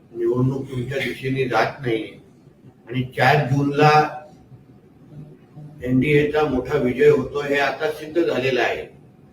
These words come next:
आणि त्यामुळे तर शेमड्या मुलांसारखा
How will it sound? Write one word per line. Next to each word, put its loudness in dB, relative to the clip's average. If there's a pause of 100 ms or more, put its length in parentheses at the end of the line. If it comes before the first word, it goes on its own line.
(220)
आणि -6
त्यामुळे 6
तर 4
शेमड्या 4
मुलांसारखा 2